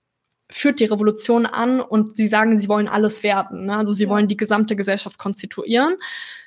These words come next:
Speaker 1: Ähm, und es entsteht die Möglichkeit, dass die Gesellschaft als Gesamtes sich in ihrer Totalität nicht mehr reproduziert, sondern produziert, dass sie tatsächlich ihren Fuß vorwärts setzt, so in das Reich der Freiheit, in
Speaker 2: Mhm.
Speaker 1: Geschichte.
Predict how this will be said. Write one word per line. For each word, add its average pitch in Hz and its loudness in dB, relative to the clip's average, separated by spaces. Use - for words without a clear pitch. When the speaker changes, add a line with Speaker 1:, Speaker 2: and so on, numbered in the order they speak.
Speaker 1:
Ähm, 226 4
und 233 2
es 226 -2
entsteht 262 2
die 247 2
Möglichkeit, 240 0
dass 220 -2
die 214 -8
Gesellschaft 226 0
als - -2
Gesamtes 220 0
sich - -2
in 240 4
ihrer 226 2
Totalität 220 -2
nicht 233 -2
mehr 202 -2
reproduziert, 302 -2
sondern 214 0
produziert, - -4
dass - -8
sie 214 -8
tatsächlich 240 0
ihren 226 4
Fuß 269 2
vorwärts 247 2
setzt, - -2
so 202 0
in 214 0
das 196 -2
Reich 208 0
der 202 -4
Freiheit, 208 -2
in - -2
Speaker 2:
Mhm. - -2
Speaker 1:
Geschichte. 220 -2